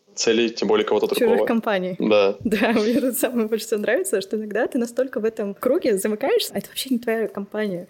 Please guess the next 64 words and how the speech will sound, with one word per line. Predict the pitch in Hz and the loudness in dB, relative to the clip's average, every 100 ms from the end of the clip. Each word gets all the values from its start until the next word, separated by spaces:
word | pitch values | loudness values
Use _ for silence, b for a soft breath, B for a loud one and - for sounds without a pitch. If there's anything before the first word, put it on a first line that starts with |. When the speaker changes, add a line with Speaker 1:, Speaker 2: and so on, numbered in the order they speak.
| - | -2
Speaker 2:
То | |
есть | 214 - | -2 0
там | 196 | 2
Speaker 1:
Да. | 233 | 4
Speaker 2:
ладно, | 226 247 | 6 4
если | 220 - 214 | 0 0 -2
это | 214 | -2
у | |
тебя | 208 | -6
твой, | 208 226 | -2 -2
твой, | 226 - 240 233 | -2 0 4 4
твой | 208 220 | 2 0
собственный | 220 240 - 208 | 2 -2 -2 -4
проект, | - - - | 0 -2 -2
у | 226 | -4
тебя | 214 | 0
реально | 208 214 | 0 0
на | 190 190 | -2 -2
этом, | 190 185 | -2 -4
ну, | |
какая-то | 226 - 185 | -2 -2 -2
большая | 190 196 220 | -2 -2 -2
ставка, | 214 180 170 - | -4 -6 -6 -8
да, | - 185 | -8 -8
там, | - | -8
что | 175 - | -14 -12
это | - | -14
вот, | 170 165 175 | -12 -8 -6
э, | 160 | -2
твоя | 196 202 | 0 2
компания, | 175 170 247 123 | 0 2 2 2
Speaker 1:
Мгм. | |
Speaker 2:
это | 185 - | 0 -2
твои | 202 | -2
деньги, | 190 208 262 | 2 2 2
там, | 233 185 175 175 | -2 -8 -10 -12
твои | - 196 185 180 | -4 -2 0 -2
инвесторы, | 180 220 233 - | -2 -2 -2 4
Speaker 1:
Да-да-да. | 120 120 113 113 | 6 8 6 2
Speaker 2:
whatever. | - B B | -4 B B
То | - | 0
ладно, | 214 185 | 2 2
окей, | - 208 190 | -2 0 0
ещё | 180 - 196 | 0 -4 -4
можно | 208 202 | -2 -2
как-то | 190 - 190 | -6 -4 -4
оправдать, | 190 190 185 202 233 - - | -2 -4 -2 -2 -2 -8 -10
э, | 202 185 175 | -10 -6 -6
что | 175 - 180 175 - | -8 -8 -8 -8 -6
ты | |
там | 185 165 | -4 -2
ночами | 175 190 170 | -2 -4 -6
не | 170 | -10
спишь, | - 233 | -10 -8
что | - | -4
ты | 202 | -6
делаешь. | 180 180 156 165 B B B | -2 -2 -2 -6 B B B
Но | 208 | -10
когда | - 214 | -4 -2
это | 226 | 0
даже | 196 202 | -2 -2
не | 208 | -2
твоя | - 190 | -4 -6
компания. | 190 185 220 240 190 185 | -6 -6 -4 -4 -6 -10